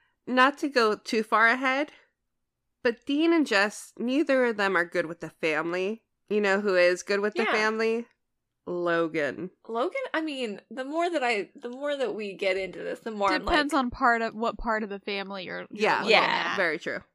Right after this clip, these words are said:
Speaker 2: Yeah, yeah.
Speaker 1: But, like, Logan knows how to do these events. These boys, unfortunately, don't.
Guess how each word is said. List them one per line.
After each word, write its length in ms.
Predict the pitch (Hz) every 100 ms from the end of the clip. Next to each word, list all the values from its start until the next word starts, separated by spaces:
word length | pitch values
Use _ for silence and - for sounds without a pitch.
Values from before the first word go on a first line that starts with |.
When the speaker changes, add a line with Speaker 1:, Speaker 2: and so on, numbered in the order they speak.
| _ _
Speaker 2:
Yeah, 140 | - 185
yeah. 340 | 127 - - 277 - -
Speaker 1:
But, 120 | 277
like, 220 | 302 285
Logan 340 | 277 277 294
knows 260 | 269 262 254
how 120 | 240
to 80 | 208
do 260 | 190 220 226
these 240 | 185 170
events. 600 | 143 143 95 - - - - _ _ _ _ _ _ _ -
These 320 | 208 269 302
boys, 360 | 294 294 285 277
unfortunately, 480 | 269 294 269 240
don't. 260 | 190 143 -